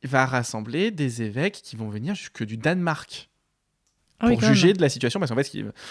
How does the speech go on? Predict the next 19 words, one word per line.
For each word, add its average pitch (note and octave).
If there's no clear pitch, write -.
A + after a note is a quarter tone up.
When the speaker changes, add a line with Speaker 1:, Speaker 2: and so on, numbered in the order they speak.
Speaker 1:
en D#3
gros, D#3+
euh, B2+
en C3
plus E3
de D3+
la C3+
guerre C3+
entre A#2
Hugues C3
et, A#2
et A#2+
Louis A2+
quatre, C#3+
il B2
y A#2
a A#2+
une, A#2
euh, A2